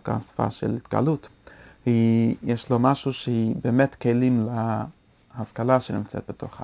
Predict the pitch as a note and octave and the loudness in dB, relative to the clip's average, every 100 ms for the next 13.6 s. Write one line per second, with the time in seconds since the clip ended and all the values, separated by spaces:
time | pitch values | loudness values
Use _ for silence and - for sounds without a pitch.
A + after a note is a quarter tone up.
0 | - A2 A#2 A2+ - - - - - _ | -12 -6 -2 -2 -4 -18 -20 -20 -20 _
1 | - A2+ A2+ C3 C3 - B2+ A#2+ A2+ A#2 | -8 -2 6 8 8 4 -4 -4 -6 -6
2 | A2 C#3 A2+ A2+ A#2 A#2+ A#2+ A#2 - C3+ | -2 0 0 0 0 0 -4 -6 -2 0
3 | D#3 C3 A#2 A2 A2+ A2 G#2+ B2 A2+ A2+ | 0 0 -2 -2 -2 -4 -6 -4 -4 -2
4 | A2+ A2+ G#2+ A2 A2+ A#2 A2 G#2 A2+ A2+ | -4 -2 0 -2 -2 -4 -4 -6 -4 -4
5 | A2+ A2+ - - - - - A#2 A2 G#2 | -4 -6 -10 -20 -20 -20 -2 0 0 0
6 | C#3 D3 C3+ A#2 A#2 A#2 A#2 B2+ A2+ A2+ | 4 4 4 2 2 2 2 2 0 0
7 | A2 A2+ F#3+ F3+ F3+ - D#3+ C#3+ F3 F3 | -2 -4 0 2 0 0 0 0 0 -2
8 | C#3 C3 - G3 F#3+ D#3+ D#3+ F3 C#3+ C3+ | -2 -2 -2 0 2 0 0 0 2 2
9 | C3 E3+ D#3+ - C3+ - _ - - - | 2 0 0 0 -2 -2 _ -20 -20 4
10 | D3 D#3 D3 C3 - C#3+ D#3+ D3+ B2+ B2+ | 6 8 6 2 0 2 2 2 0 2
11 | B2+ A#2+ C#3+ F3 D#3 C3 A2+ A#2 A2+ B2 | 2 4 6 6 4 -2 -6 -4 -4 -2
12 | C3 B2+ C3 C3 A#2+ A#2+ A#2+ C3 C#3 C3 | -2 -2 -2 -2 -2 -2 0 0 2 0
13 | B2+ - A2+ - C#3+ | -2 -2 -4 -2 -2